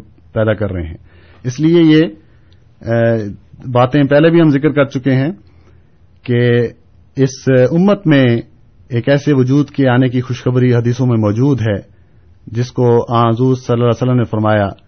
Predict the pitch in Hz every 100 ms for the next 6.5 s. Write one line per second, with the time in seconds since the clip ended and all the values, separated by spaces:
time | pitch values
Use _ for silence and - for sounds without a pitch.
0 | _ _ _ 104 113 113 117 107 107 101
1 | 107 110 110 107 107 135 160 120 92 85
2 | 95 117 - - 120 123 135 123 113 127
3 | 143 143 139 123 120 107 107 98 90 82
4 | 82 - - - _ 117 110 127 127 143
5 | 135 143 151 135 135 151 160 151 143 160
6 | 175 180 180 180 180